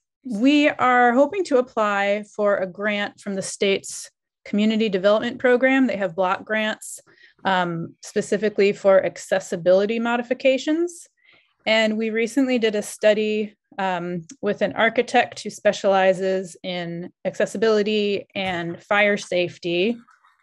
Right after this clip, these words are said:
who provided a very helpful,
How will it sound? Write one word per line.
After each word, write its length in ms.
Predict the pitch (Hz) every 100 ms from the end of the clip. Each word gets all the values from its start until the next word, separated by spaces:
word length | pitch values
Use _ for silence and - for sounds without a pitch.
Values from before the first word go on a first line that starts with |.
| _
who 140 | 196 196
provided 880 | 214 190 196 196 196 190 185 196 -
a 80 | 190
very 340 | 175 214 220
helpful, 840 | 220 - 220 - - 214 202 208